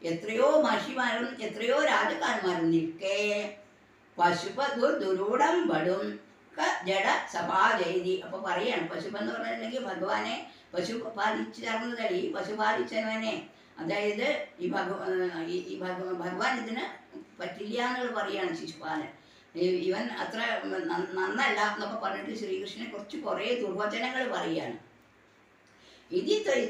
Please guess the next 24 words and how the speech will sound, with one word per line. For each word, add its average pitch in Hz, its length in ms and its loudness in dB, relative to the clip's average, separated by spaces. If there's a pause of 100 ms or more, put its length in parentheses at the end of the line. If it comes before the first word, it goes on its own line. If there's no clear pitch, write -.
(100)
ദുർവചോ 180 640 2 (140)
വിദതിതം 185 600 0
ഉദ്ധ്വൻ, 165 540 0
അങ്ങനെ 165 320 2
കുറേ 185 420 0 (200)
ദുർവചനങ്ങൾ 170 760 4
പറഞ്ഞു. 165 460 4 (640)
ഉദാ 180 280 6 (100)
ഇത് 240 360 2
ആസനാ 170 720 4
ഉദാപതത്, 160 760 2 (140)
എന്നിട്ട് 214 260 -4
ഇരിക്കുന്നിടത്തുനിന്ന് 240 1000 -2 (360)
ചാടി 175 480 4
വാളൊക്കെ 185 480 0
എടുത്തിട്ട് 175 320 -6
ചാടി 170 340 0 (160)
ഭഗവാന്റെ 185 400 -2
നേർക്ക് 175 420 -2
ചെല്ലുകയാണ്. 165 480 0 (540)
അപ്പൊ 165 160 -6
എന്താ 214 320 2
ഉണ്ടായത്? 214 460 2 (500)
പാണ്ഡവ 185 480 6